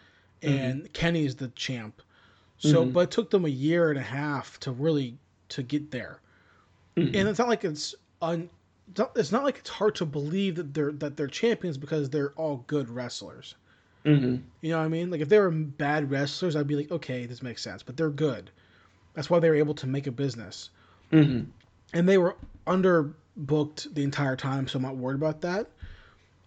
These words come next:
Speaker 2: But it, it, it can get, like, you're giving yourself so much screen time
Speaker 1: Mm-hmm.
Speaker 2: because that's what brings money, 'cause people are watching 'cause of you guys. I, I get it.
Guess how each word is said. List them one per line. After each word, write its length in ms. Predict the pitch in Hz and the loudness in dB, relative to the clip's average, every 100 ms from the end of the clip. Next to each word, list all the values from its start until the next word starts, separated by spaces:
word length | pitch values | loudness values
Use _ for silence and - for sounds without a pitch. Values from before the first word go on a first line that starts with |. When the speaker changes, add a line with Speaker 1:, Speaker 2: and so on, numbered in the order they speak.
| - | -6
Speaker 2:
But 300 | 143 165 190 202 | 2 4 4 -2
it, 140 | 196 | -4
it, 220 | 190 196 226 | 0 0 0
it 180 | 185 143 | -4 -4
can 400 | 160 190 170 143 | 0 2 2 4
get, 260 | 156 160 | 4 4
like, 340 | 135 113 - - _ _ _ _ _ _ _ _ _ _ _ _ _ _ _ _ _ _ - | 0 -6 -8 -18 _ _ _ _ _ _ _ _ _ _ _ _ _ _ _ _ _ _ -6
you're 160 | 165 | -2
giving 280 | 156 190 196 | 6 6 6
yourself 520 | 185 170 - 170 160 | 4 2 4 6 6
so 220 | 143 - 156 | 4 0 2
much 360 | 151 - - - | 0 -2 -6 -10
screen 360 | - - 233 247 | -10 0 2 2
time 540 | 143 127 120 120 139 _ _ _ _ _ | 0 -2 -2 -6 -10 _ _ _ _ _
Speaker 1:
Mm-hmm. 460 | 135 143 135 127 - - - | -2 2 2 0 -2 -6 -2
Speaker 2:
because 300 | 190 190 156 | 4 4 4
that's 180 | 170 180 | 0 2
what 120 | 160 | 2
brings 280 | 165 160 135 | 2 2 2
money, 200 | 160 190 | 2 2
'cause 140 | 147 | -2
people 260 | 143 165 151 | -2 2 2
are 40 | |
watching 320 | 135 147 - - | 2 0 -2 -2
'cause 160 | 156 120 | -2 -2
of 40 | |
you 80 | 180 | -4
guys. 320 | 143 - - 117 | -6 -10 -10 -6
I, 220 | 143 139 | -4 -2
I 60 | |
get 220 | 135 165 104 | 0 0 0
it. 180 | 98 | -6